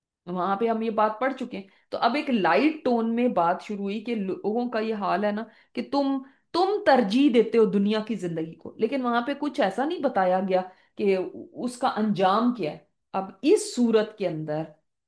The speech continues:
उसके बाद ये बता दिया गया कि ये मामूली बात नहीं है, तुम्हारे तक पहुंची है खबर गाशिया की, यानी फिर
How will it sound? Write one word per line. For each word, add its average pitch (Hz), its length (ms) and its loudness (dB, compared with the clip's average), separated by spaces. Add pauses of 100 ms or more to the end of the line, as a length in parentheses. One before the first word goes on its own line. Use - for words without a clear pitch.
(120)
उसके 202 340 -2
बाद 170 560 -2 (280)
ये 190 100 -4
बता 175 400 -6
दिया 170 320 -8
गया 160 480 -8 (160)
कि 202 80 -10
ये 175 200 -8
मामूली 165 680 -8
बात 175 340 -8
नहीं 180 260 -6
है, 175 140 -10 (680)
तुम्हारे 196 420 -4 (520)
तक 202 240 -4
पहुंची 240 420 0
है 403 120 0
खबर 240 340 0 (320)
गाशिया 202 540 0
की, 202 320 -12 (120)
यानी 214 200 -4
फिर 226 140 -2